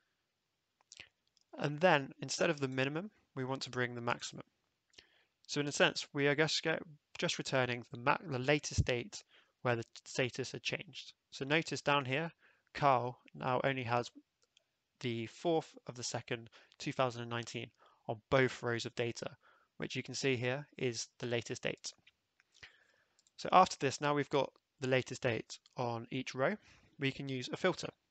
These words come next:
just here. Now we want to say, we want to filter and keep the rows where the latest date is equal to the employment date.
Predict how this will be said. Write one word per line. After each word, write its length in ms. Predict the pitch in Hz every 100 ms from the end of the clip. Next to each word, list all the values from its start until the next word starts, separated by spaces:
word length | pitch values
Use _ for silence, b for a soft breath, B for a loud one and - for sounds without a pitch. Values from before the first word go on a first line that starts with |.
| _ _ _ _ _ - - _
just 220 | - -
here. 140 | - - _ _ _ _ _ _ _ - - _ _ _ _ _ _ _ _ _ _ _ _ _ -
Now 180 | 139 139
we 80 |
want 160 | 139 -
to 80 | 143
say, 420 | - 127 131 139 - _ _ _
we 80 | 139
want 140 | 143
to 60 | -
filter 340 | - 147 -
and 160 | 151 151
keep 200 | - 175
the 100 | 151
rows 360 | 123 117 131 -
where 120 | 120
the 100 | 123
latest 440 | 135 160 - -
date 380 | 143 190 339 - - _ - b b b b _ _ _
is 160 | 147 -
equal 320 | 180 - 143
to 300 | - 123 127 151 _ _ _ _ - -
the 60 |
employment 400 | 135 131 151 127
date. 320 | - - -